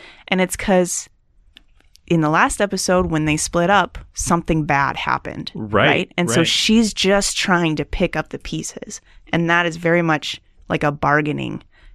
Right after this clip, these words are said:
Speaker 1: type of stage of grief, right? Like
Speaker 2: Oh,
Speaker 1: finding the
Speaker 2: yeah.
Speaker 1: normalcy, trying to fix things. Like, that's totally how I am.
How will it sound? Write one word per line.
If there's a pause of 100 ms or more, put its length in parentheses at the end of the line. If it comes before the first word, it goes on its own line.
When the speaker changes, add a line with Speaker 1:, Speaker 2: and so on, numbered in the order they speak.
Speaker 1:
type
of
stage
of
grief,
right?
Like
Speaker 2:
Oh,
Speaker 1:
finding
the
Speaker 2:
yeah.
Speaker 1:
normalcy, (280)
trying
to
fix
things. (300)
Like,
that's
totally
how
I
am.